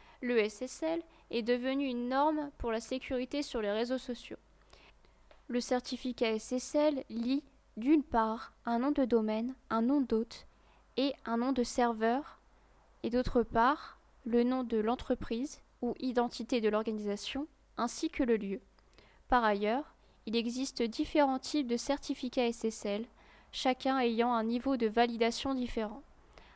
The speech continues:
Ainsi, vous avez, entre autres, les certificats à validation étendue ou E V S S L, les certificats à validation de l'organisation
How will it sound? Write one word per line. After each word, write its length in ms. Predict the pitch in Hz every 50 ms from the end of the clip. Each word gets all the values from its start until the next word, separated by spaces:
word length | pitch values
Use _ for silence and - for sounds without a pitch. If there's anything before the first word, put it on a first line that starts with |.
| - _
Ainsi, 460 | - 247 240 - - - 240 247 302 - - - - - _ - _ - - - - -
vous 180 | - 233 226 220
avez, 360 | 233 233 220 226 254 269 330 - - -
entre 320 | 294 311 - - - -
autres, 320 | 220 214 226 - - - - - - - - - - - _ -
les 80 | 226
certificats 720 | 240 - - 277 277 - - 285 - - 277 262 - 311 294
à 160 | - - 226
validation 800 | 220 240 254 254 247 233 - 254 254 254 - - - 302 311 - - - _ - - -
étendue 580 | 294 311 - 285 262 247 240 247 247 277 320 - - _ _ -
ou 160 | 233 233 - - - _ _
E 160 | 262 294 294
V 300 | 277 254 254 254 277 277 - - _ _ _
S 220 | - 254 240 - -
S 200 | 220 - - -
L, 200 | 208 220 247 269 - _ - - - - - - - - - - - _ -
les 80 | 254
certificats 680 | 254 - - 294 294 - - 302 - 302 285 - 330 302
à 80 | 262 240
validation 720 | 233 247 233 240 240 220 247 254 - - - - 294 294 311 -
de 100 | - 247
l'organisation 920 | 233 233 254 277 - 294 294 294 269 285 269 277 - - - - 294 302